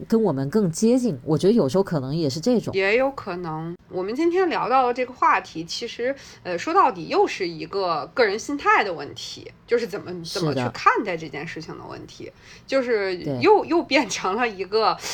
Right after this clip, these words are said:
Speaker 2: 呃，回归就是对自我自省，或者说我们自我思考的一个部分。
Speaker 1: 我觉得啊，就是为，为什么要自省呢？还是希望自己能过得更省心一些，
Speaker 2: 对。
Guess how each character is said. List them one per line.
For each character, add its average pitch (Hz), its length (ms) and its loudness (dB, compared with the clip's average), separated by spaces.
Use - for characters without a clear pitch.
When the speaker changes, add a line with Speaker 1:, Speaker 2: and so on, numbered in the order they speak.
Speaker 2:
呃， 196 240 -2
回 202 180 0
归 254 280 -2
就 262 120 -6
是 240 160 -6
对 240 220 -2
自 311 180 -6
我 233 200 0
自 226 160 -6
省， - 200 -4
或 - 140 -2
者 196 100 -2
说 196 300 -2
我 175 180 -6
们 165 160 -6
自 226 140 -6
我 240 140 2
思 - 160 -12
考 170 220 -4
的 - 60 -12
一 - 120 -12
个 - 100 -14
部 - 160 -16
分。 - 160 -16
Speaker 1:
我 170 120 0
觉 165 160 2
得 220 100 2
啊， 175 300 2
就 254 120 2
是 226 120 2
为， 165 300 2
为 277 180 6
什 185 100 -6
么 143 80 0
要 147 100 2
自 190 220 0
省 - 180 -4
呢？ - 240 -14
还 151 180 0
是 165 140 0
希 - 220 2
望 220 160 2
自 226 180 2
己 156 200 -2
能 120 200 -4
过 208 180 6
得 165 140 4
更 185 240 2
省 151 420 0
心 175 220 -4
一 196 100 0
些， 180 220 2
Speaker 2:
对。 185 160 0